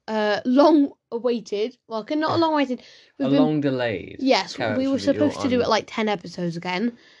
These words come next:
Speaker 2: Ago.
Speaker 1: Again.
Speaker 2: <laughs> A long
Speaker 1: Ago.
Speaker 2: awaited character review.
Speaker 1: Uh, on Shuri
Speaker 2: Princess Shuri.
Speaker 1: slash Shuri Panther.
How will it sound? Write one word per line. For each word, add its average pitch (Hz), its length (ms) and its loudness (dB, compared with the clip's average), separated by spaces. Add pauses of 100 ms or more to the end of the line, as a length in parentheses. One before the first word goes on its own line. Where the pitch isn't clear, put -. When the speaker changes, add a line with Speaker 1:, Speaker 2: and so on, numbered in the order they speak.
(100)
Speaker 2:
Ago. 92 280 -10
Speaker 1:
Again. 180 480 0
Speaker 2:
<laughs> - 40 -20 (680)
A 110 60 -8
long - 100 2
Speaker 1:
Ago. 202 380 4
Speaker 2:
awaited 110 520 -6
character 101 460 -10
review. 95 520 -6
Speaker 1:
Uh, 226 200 2
on 226 180 -2
Shuri 233 600 0
Speaker 2:
Princess 107 380 -6
Shuri. - 180 -14
Speaker 1:
slash 240 280 0
Shuri 214 380 0
Panther. 196 580 -6